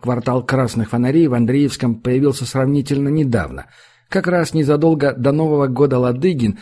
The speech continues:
со своими друзьями провёл операцию под кодовым названием «Сауна». В результате этой вылазки в Ставрополь десять проституток вместе с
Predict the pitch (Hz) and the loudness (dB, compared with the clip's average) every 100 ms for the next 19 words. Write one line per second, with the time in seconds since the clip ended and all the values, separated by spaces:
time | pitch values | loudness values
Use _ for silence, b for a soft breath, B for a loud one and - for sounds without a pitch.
0 | B B - - 135 135 127 107 120 113 | B B -8 -2 2 4 2 2 2 2
1 | 160 151 113 123 131 120 110 131 160 - | 0 0 0 0 0 0 -2 0 0 -2
2 | 113 - 107 - 160 156 151 139 123 123 | -4 -4 -6 -2 0 2 2 2 0 -2
3 | 143 135 131 123 - - 135 107 82 67 | 0 2 2 0 -6 -6 -4 -4 -6 -10
4 | - _ _ _ - 143 170 170 143 170 | -16 _ _ _ 0 4 6 4 2 0
5 | 147 156 160 139 131 117 185 175 139 123 | 0 -2 -2 0 2 4 4 4 2 -2
6 | 110 - 170 165 135 101 - 85 73 - | -4 -4 -2 0 0 0 -2 -6 -8 -2
7 | 185 185 165 - 139 135 - 135 175 156 | 0 2 0 -2 -2 -2 -4 -2 -2 0
8 | 113 113 117 147 143 - 135 | -2 0 2 2 2 -2 -6